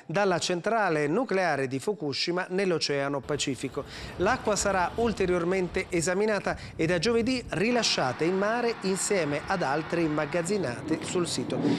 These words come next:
Circa uno virgola trentaquattro milioni di metri cubi di acqua, equa-, equivalenti a cinquecentoquaranta piscine olimpiche, sono stati raccolti nelle cisterne utilizzate per raffreddare ciò che resta dei reattori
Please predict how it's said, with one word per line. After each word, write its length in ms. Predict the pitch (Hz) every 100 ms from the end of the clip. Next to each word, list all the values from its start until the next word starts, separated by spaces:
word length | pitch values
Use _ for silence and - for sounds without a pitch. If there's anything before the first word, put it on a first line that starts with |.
| -
Circa 500 | - 247 226 220 220 226
uno 260 | 262 285 220
virgola 400 | 214 185 180 170
trentaquattro 680 | 175 165 170 220 - 175
milioni 600 | 156 160 170 214 220 175
di 120 | 139
metri 440 | 143 160 185 165 147
cubi 340 | 196 180 160
di 160 | 147 185
acqua, 400 | 170 151 - 156 - -
equa-, 420 | 165 165 170 196
equivalenti 1040 | - 185 - 180 180 208 180 147 - 151 156
a 240 | 160 147 135
cinquecentoquaranta 1400 | - 185 170 170 202 185 175 147 175 180 160 127 139
piscine 720 | 113 135 123 - 202 160 110 101
olimpiche, 500 | 139 214 220 196 190 - -
sono 200 | - 214
stati 460 | 226 190 139 117 135
raccolti 580 | 135 131 208 214 214 208
nelle 200 | 202 196
cisterne 160 | 208 - 214 180 180 - -
utilizzate 760 | 185 185 196 190 165 185 160 147
per 200 | 147 135
raffreddare 960 | 135 160 190 - 185 175 208 202 175
ciò 220 | - 196
che 160 | - 175
resta 400 | 185 165 - 143
dei 240 | 131 131
reattori 760 | 131 190 196 - 208 202 180